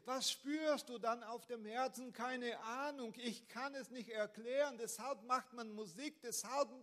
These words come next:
macht man Poesie und so weiter und so fort, weil es so unschreiblich ist. Das ist sowas von wow, von wow, was man spürt,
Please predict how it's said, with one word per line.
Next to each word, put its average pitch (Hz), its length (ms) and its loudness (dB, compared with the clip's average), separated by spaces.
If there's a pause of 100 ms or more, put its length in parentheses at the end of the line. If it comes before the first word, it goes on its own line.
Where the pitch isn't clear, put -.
(300)
macht 247 300 4
man 247 180 -4
Poesie 220 500 4
und 240 160 0
so 208 220 0
weiter 247 360 2
und 226 140 -8
so 220 120 0
fort, 247 280 -2
weil 247 160 -4
es - 240 0
so 277 240 4 (1160)
unschreiblich 269 1000 4
ist. 240 300 4
Das 233 140 -4
ist - 460 0
sowas 269 880 2 (220)
von 240 440 2 (280)
wow, 240 640 2 (960)
von 226 200 -10 (100)
wow, 220 520 -2 (320)
was 208 260 -2
man 208 200 -6
spürt, 190 440 4